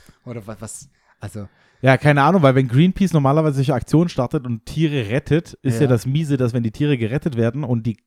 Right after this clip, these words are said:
Speaker 2: keinen finden, der sie nimmt, also
Speaker 1: Oh,
Speaker 2: gesunde
Speaker 1: ja.
Speaker 2: Tiere, die gequält wurden und nachher, keine Ahnung, verkrüppelt sind oder sowas,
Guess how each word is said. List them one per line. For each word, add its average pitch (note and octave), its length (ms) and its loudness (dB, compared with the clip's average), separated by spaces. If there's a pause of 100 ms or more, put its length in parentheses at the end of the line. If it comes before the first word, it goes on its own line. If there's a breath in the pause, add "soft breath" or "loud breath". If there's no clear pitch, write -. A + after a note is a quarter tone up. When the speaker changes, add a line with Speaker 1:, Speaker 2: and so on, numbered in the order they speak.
(160)
Speaker 2:
keinen B2+ 320 -2
finden, D3 380 0
der B2+ 120 4
sie G#2+ 120 -2
nimmt, D#3 540 0 (140)
also G#2+ 240 -2
Speaker 1:
Oh, A2 60 -10
Speaker 2:
gesunde C3+ 480 4
Speaker 1:
ja. E3 80 4
Speaker 2:
Tiere, D#3+ 340 2
die B2+ 180 -4
gequält C3 500 0
wurden C3+ 200 4
und A#2+ 120 0
nachher, A#2+ 260 -2
keine A2+ 240 -4
Ahnung, A#2 220 0
verkrüppelt C#3 500 0
sind A2 120 0
oder G#2 120 2
sowas, A2 280 -4